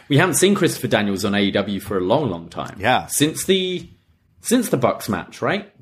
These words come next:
Speaker 2: I think so.
Speaker 1: I know he's had his, done his Impact thing and, and other stuff, uh, but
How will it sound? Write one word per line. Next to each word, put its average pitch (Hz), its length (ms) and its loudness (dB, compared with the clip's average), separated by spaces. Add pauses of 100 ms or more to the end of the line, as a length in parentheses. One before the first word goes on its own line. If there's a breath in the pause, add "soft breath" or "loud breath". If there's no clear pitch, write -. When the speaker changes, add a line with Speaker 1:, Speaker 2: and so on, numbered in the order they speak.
(680)
Speaker 2:
I 101 60 -8
think 139 240 -2
so. - 80 -2
Speaker 1:
I 131 60 4
know 131 100 8
he's 131 220 2
had 135 160 4
his, 127 340 4
done 139 240 4
his 120 160 4
Impact 131 420 2
thing 104 260 2
and, 95 360 -4
and 104 140 0
other 117 180 4
stuff, - 480 0
uh, 92 340 0
but 92 300 2